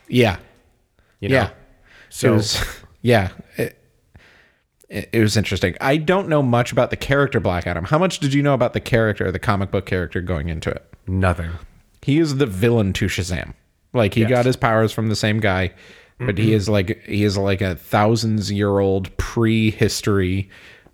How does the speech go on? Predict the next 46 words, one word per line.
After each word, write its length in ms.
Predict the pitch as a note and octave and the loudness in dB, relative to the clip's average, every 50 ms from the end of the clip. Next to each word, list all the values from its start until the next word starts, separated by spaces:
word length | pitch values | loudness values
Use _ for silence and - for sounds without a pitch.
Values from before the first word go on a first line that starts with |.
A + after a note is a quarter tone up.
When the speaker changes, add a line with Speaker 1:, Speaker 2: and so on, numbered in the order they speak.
| _ - | _ -4
Speaker 1:
like, 300 | - F#2+ F#2 E2 - - - _ - | 0 0 0 0 -2 -8 -20 _ -16
v-, 280 | B3 G#3+ E2 D#2+ C#2+ - _ _ _ _ - D#3 - _ _ _ _ - E3+ D3 - - | -12 -10 -10 -10 -10 -12 _ _ _ _ -20 -20 -20 _ _ _ _ -20 -20 -18 -8 -2
Speaker 2:
Oh, 80 | - F3+ | 0 0
Speaker 1:
guy 160 | F#3+ - A#2 - | 2 2 2 2
Speaker 2:
I, 20 | D#3+ | 2
Speaker 1:
who 100 | A#2 C#3+ | 2 2
Speaker 2:
I, 100 | E3 G#3 | 2 2
Speaker 1:
got 120 | - A#2 E3+ | 2 2 2
the 60 | G3+ | 2
Speaker 2:
I 20 | G#3 | 0
Speaker 1:
powers 360 | - A#2 A2 A2+ G#2+ G#2 G2+ | 0 0 2 2 2 2 0
and 220 | G2 G2 F#2+ F#2 - _ _ _ - | -2 -4 -4 -6 -8 _ _ _ -2
Speaker 2:
I 140 | - E3 | 0 0
figured 480 | D3+ A#2 - - - G3+ A3+ G#3 G#3+ - | 0 -2 -4 -4 -2 -2 0 0 0 0
from 140 | - E3 D3 | 0 0 0
the 80 | C3 | 0
trailers 480 | G2 - - D3 D3 C3+ A2 F#2+ F2+ E2+ | 0 0 0 0 2 2 0 0 -2 -2
that 140 | F#2+ G#2 F#2+ | -2 0 0
he 100 | - B2 | 0 2
was 180 | A#2+ A2+ A#2 G2+ | 2 0 0 2
going 240 | A#2 B2 A#2 A2 G2 | 2 0 0 0 -2
to 180 | - G#2+ G#2 | -4 -4 -2
Speaker 1:
<laughs> 60 | G2 | -4
Speaker 2:
fuck 680 | - - - - - - - - - A#2+ A#2 G2+ - A2 | -4 -4 -2 -4 -4 -4 -6 -4 0 0 0 0 0 -2
up 160 | G#2 F#2+ - | -2 -2 -4
Shazam. 400 | - - F2+ D#2+ F2 F2+ F2 - - - - | -6 -8 -6 -6 -6 -6 -8 -10 -10 -4 -2
Speaker 1:
<laughs> 160 | G4+ - - | -2 0 0
Yeah. 260 | - F#3 D3 B2 - - - - _ _ - - | 0 0 0 0 0 -4 -8 -12 _ _ -8 -2
Speaker 2:
Of 160 | - B2+ A#2 | 0 0 2
just, 240 | A2 A#2+ A#2 - - - - - - | 2 0 0 -2 -4 -10 -18 -18 -10
Shazam's 380 | - - C3+ A2+ B2+ C3 C#3 C#3+ | -6 -2 0 2 2 2 2 2
gonna 140 | D3+ C#3+ B2 | 2 2 2
show 200 | - - C3 C3+ | 2 2 0 0
up 120 | C3 - | 0 0
in 80 | C3+ C3 | -2 -2
the 160 | B2+ A#2 A2+ | 0 2 2
end 160 | A2 A#2 A#2+ | 2 2 0
in 80 | A2+ G2+ | -2 -2
the 60 | F#2 | -4
final 300 | - - A2 G#2 G#2+ A#2 | -4 -4 -2 -2 -2 -2
chapter, 480 | A2+ - G#2+ G2 F#2 - - G2 F#2+ G2 G2+ | -2 0 -2 -2 -2 -2 -4 -4 -4 -4 -4
in 100 | G#2 F#2+ | -6 -2
the 80 | F#2 G#2+ | 0 2
Speaker 1:
Yeah. 120 | G2 F#2 | 2 2
Speaker 2:
final 160 | F2+ G2+ G#2+ | 2 0 -2
sequence, 600 | G2+ - - - G#2 G2 - F#2+ F#2 F2+ - - | -4 -6 -6 -6 -6 -6 -4 -4 -6 -6 -8 -10